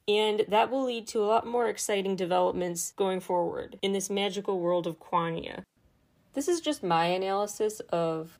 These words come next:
notable symbols and other details in S M artists' work up until now, and how aespa's origin story explains a lot. So if you have further comments or questions, you can also reply just if you're listening on Spotify.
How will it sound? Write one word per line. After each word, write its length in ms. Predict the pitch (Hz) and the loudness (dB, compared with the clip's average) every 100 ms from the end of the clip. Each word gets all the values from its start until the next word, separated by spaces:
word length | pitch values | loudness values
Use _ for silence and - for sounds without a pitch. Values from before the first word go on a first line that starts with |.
| _ | _
notable 460 | 190 247 285 269 262 | 6 6 6 4 2
symbols 560 | - 220 214 214 190 | 2 0 2 2 2
and 180 | - 196 | -2 0
other 200 | 185 185 | 0 0
details 600 | 170 170 170 - 175 170 | -2 -6 -8 -4 -2 -2
in 380 | - 175 170 175 - | -2 -2 -2 -4 -2
S 180 | 226 262 | 0 2
M 140 | 233 | 2
artists' 360 | 196 202 196 - | 2 0 0 0
work 220 | 180 180 | 0 0
up 160 | 185 175 | -2 -4
until 300 | 175 - 175 | -4 -2 -2
now, 480 | 185 220 220 214 - | 2 2 2 -2 0
and 220 | 220 226 | 2 4
how 120 | 233 190 | 2 0
aespa's 360 | 180 - 180 | 0 -2 -4
origin 460 | - 180 180 170 180 | 0 2 2 0 -6
story 580 | 180 180 170 170 165 165 | -4 -2 0 0 -2 0
explains 580 | 208 - - 254 202 160 | -2 -2 2 4 4 2
a 80 | 175 | 0
lot. 420 | - - - - _ - | 0 -2 -8 -16 _ -12
So 260 | - 302 | 0 2
if 120 | 277 | 2
you 80 | 285 | 0
have 100 | 294 | -4
further 340 | 294 302 302 302 | 0 0 0 -2
comments 440 | - 277 277 269 | 0 2 2 2
or 60 | 247 | 0
questions, 760 | 269 262 - 247 240 233 - _ | 2 0 0 0 0 -2 -10 _
you 140 | 208 277 | -4 -2
can 220 | 349 - | 0 2
also 340 | - 226 269 | 2 4 4
reply 460 | 262 240 - 196 185 | 6 4 4 2 4
just 360 | 175 180 - - | 0 -4 -6 -4
if 140 | 214 | 0
you're 80 | 233 | 2
listening 340 | 196 190 202 190 | 2 0 -2 -2
on 100 | 175 | -4
Spotify. 800 | - 180 170 185 - 262 285 | 0 4 4 2 0 2 2